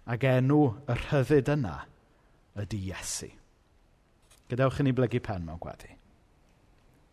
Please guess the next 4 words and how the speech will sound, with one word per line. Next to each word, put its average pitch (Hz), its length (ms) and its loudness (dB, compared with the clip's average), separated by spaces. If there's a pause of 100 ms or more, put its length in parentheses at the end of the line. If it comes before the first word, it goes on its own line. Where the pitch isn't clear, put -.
(3500)
Wel, 147 160 6
y 165 40 8
Dduw 185 320 12
Dad, 98 360 0